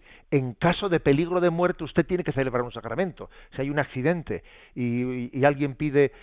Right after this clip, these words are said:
eh, pues, la unción de los enfermos, o alguien pide la absolución de sus pecados, entonces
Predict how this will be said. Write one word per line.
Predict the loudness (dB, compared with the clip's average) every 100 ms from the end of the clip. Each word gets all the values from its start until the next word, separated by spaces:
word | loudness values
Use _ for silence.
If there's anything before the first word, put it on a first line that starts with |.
| -20 -6
eh, | -2 0 0 0 -2
pues, | -4 -6
la | -4
unción | -6 -2 0
de | 2
los | -2 -4
enfermos, | -2 0 0 -6 -8
o | -4 -2
alguien | 0 -2 -4
pide | 0 2
la | 2
absolución | 0 -8 -10 -8
de | -8
sus | -10 -8
pecados, | 0 0 0 -6 -20 0
entonces | 0 2 0 0 -2